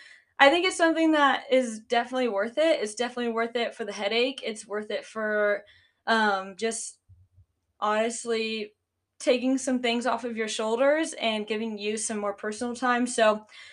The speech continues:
that's just kinda what I wanted to put out there. Uh, don't be afraid to, like, move to the next step and invest in your business in a different way. Um,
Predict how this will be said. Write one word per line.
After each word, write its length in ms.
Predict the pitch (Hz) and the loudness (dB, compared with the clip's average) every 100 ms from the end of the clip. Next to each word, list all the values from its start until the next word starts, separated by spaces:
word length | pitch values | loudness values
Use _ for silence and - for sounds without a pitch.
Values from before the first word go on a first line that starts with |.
| - _ _ - | -20 _ _ 6
that's 220 | 302 349 | 6 8
just 160 | 415 415 | 4 6
kinda 240 | 359 339 | 6 6
what 120 | 330 | 8
I 80 | 311 | 8
wanted 180 | 294 294 | 8 4
to 80 | 294 | 2
put 160 | 294 | 4
out 260 | 254 254 269 | 6 4 4
there. 300 | 214 196 - | 4 4 2
Uh, 240 | 220 220 214 | 0 0 0
don't 220 | 226 247 | 0 0
be 140 | 285 | -2
afraid 480 | 311 - 226 233 240 | -4 -2 -2 -2 -2
to, 100 | 285 | 0
like, 380 | 254 214 208 - 214 | 2 2 0 -8 -4
move 360 | 214 208 208 | 0 0 0
to 60 | 240 | -6
the 80 | 226 | -6
next 280 | 208 - | -6 -6
step 340 | - 196 220 220 | -4 -2 -2 -4
and 460 | - 214 202 202 208 | -4 -2 -2 -4 -6
invest 560 | 214 208 208 202 202 | -4 -4 -2 -2 -2
in 80 | 240 | -4
your 140 | 226 208 | -4 -4
business 460 | 196 202 220 214 | -4 -4 -6 -6
in 80 | 214 | -8
a 60 | 202 | -8
different 400 | 208 208 214 180 | -8 -4 -4 -2
way. 460 | 196 202 226 254 - - _ - | 0 2 0 -2 -10 -20 _ 0
Um, 460 | 220 208 190 190 | 2 4 2 -4